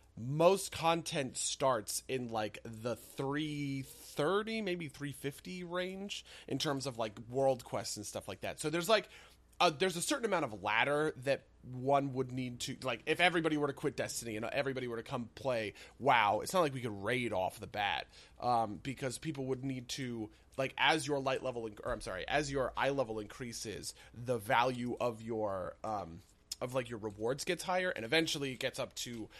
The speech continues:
four fifteen for the major ones, three eighty-five for the kind of, like, basic farmable ones, right? So it's pretty easy, pretty straightforward to get to three eighty-five, and then it becomes a little bit more of a grind to kinda go farther,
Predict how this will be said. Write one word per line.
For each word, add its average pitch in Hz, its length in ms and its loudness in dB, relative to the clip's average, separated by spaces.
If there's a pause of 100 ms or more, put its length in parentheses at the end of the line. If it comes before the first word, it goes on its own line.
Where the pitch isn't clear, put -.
(140)
four 165 300 2
fifteen 143 580 0
for - 140 -8
the 110 100 -4
major 131 400 0
ones, 110 540 -2 (240)
three 143 360 -2
eighty-five 113 1080 2
for - 180 -2
the 120 100 0
kind 113 220 -4
of, 98 120 -6
like, 101 200 -4 (100)
basic 117 380 -2 (140)
farmable 85 500 -6
ones, 62 340 -8
right? 110 220 -4
So 113 160 -2 (220)
it's 135 120 -4
pretty 240 380 2
easy, 170 220 0
pretty 220 180 0
straightforward 165 460 4
to 139 40 -6
get 147 120 -2
to 160 100 -4
three 139 240 -4
eighty-five, 123 640 0
and 139 140 0
then 139 80 0
it 127 60 -4
becomes 123 300 -6
a 123 40 -6
little 120 140 -2
bit 107 100 -2
more 113 160 -2
of 101 60 -4
a 104 40 -8
grind 101 340 -4
to 110 80 -8
kinda 95 320 -8
go 101 280 -6 (120)
farther, 98 500 -4